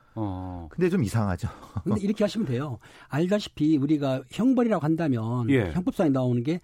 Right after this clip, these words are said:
Speaker 3: 그 앵커님 아시지만은 사형,
Speaker 1: 음.
Speaker 3: 그다음에 징역, 금고,
Speaker 1: 네. 예.
Speaker 3: 자격 상실, 자격 정지, 벌금, 구류, 과료, 몰수가 있어요. 아시죠?
Speaker 1: 예, 예.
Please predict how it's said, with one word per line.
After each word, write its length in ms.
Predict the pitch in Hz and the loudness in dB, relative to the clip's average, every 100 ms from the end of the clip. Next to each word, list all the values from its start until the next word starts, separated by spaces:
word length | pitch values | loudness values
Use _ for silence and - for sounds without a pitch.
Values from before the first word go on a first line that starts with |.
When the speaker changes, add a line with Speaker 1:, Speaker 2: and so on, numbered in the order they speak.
| - _ | -12 _
Speaker 3:
그 160 | 165 147 _ _ _ _ - _ | -2 -2 _ _ _ _ -20 _
앵커님 300 | 160 175 170 | -2 2 2
아시지만은 560 | 139 - - 127 147 175 - | 0 -4 -2 0 0 -4 -8
사형, 420 | - 254 196 104 - - | -4 2 2 0 -6 -2
Speaker 1:
음. 360 | 113 92 78 - | -2 -2 -6 -8
Speaker 3:
그다음에 300 | 160 185 170 | -2 0 0
징역, 420 | - 190 170 127 | 0 2 2 0
금고, 240 | - 180 120 | 0 2 4
Speaker 1:
네. 220 | 117 85 - | 2 -2 -2
예. 300 | 110 98 170 | -2 -2 -2
Speaker 3:
자격 400 | 156 165 208 - _ | -2 2 2 0 _
상실, 580 | - 196 208 - 220 233 | -4 0 2 0 0 -2
자격 380 | - 160 185 - | -2 -2 -2 0
정지, 480 | 151 156 156 214 226 _ _ - | 4 6 6 0 -2 _ _ 2
벌금, 600 | 160 196 202 202 247 240 _ _ | 4 4 2 4 4 2 _ _
구류, 460 | - 165 180 226 247 - _ | -2 0 2 2 2 -4 _
과료, 380 | - 170 202 240 - _ - | 0 2 2 0 -6 _ 2
몰수가 420 | 143 247 226 170 | 6 6 6 2
있어요. 220 | - 113 90 | 2 -4 -2
아시죠? 340 | 135 117 104 | 0 2 2
Speaker 1:
예, 60 | |
예. 80 | 101 | 2